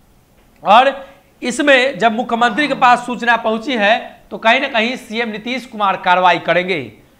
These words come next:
मंत्री ने तीस जून को अंचल अधिकारी समेत अन्य पदाधिकारियों का तबादला किया था, जिसे सीएम नीतीश कुमार ने रोक लगा दी है।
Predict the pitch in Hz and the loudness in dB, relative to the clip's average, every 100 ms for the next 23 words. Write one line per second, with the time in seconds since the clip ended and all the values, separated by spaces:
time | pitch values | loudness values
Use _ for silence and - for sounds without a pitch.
0 | _ - 190 214 277 269 277 294 294 - | _ -2 0 2 0 4 4 4 -2 -16
1 | _ _ _ - 277 302 226 285 247 262 | _ _ _ -2 2 2 0 -2 4 4
2 | 254 220 233 220 220 226 277 233 233 254 | 4 2 0 0 2 2 2 -2 -2 -2
3 | 247 226 240 240 220 208 196 208 220 247 | -2 -2 -2 0 0 0 2 2 2 0
4 | 240 220 226 220 202 202 247 277 202 190 | 2 4 4 2 2 2 2 0 0 -2
5 | 170 190 220 - - - 185 262 214 202 | 2 2 2 0 -14 -16 -10 -8 -4 -4
6 | 226 - - - - 262 247 247 269 262 | -6 -12 -20 -14 -4 -2 -2 -4 -6 -8
7 | - 226 185 180 208 202 175 147 143 147 | -6 -2 0 -2 -4 -6 -6 -4 -4 -4
8 | 120 | -12